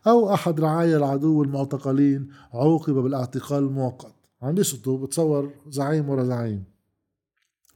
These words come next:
منكمل. المادة ميتين وثمانية وثمانين: "يعاقب بالاعتقال المؤقت من خرق التدابير التي اتخذتها الدولة للمحافظة على حيادها في الحرب"،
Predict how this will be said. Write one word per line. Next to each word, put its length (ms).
منكمل. 500
المادة 380
ميتين 300
وثمانية 320
وثمانين: 560
"يعاقب 440
بالاعتقال 600
المؤقت 540
من 120
خرق 320
التدابير 520
التي 220
اتخذتها 520
الدولة 360
للمحافظة 640
على 220
حيادها 560
في 100
الحرب"، 340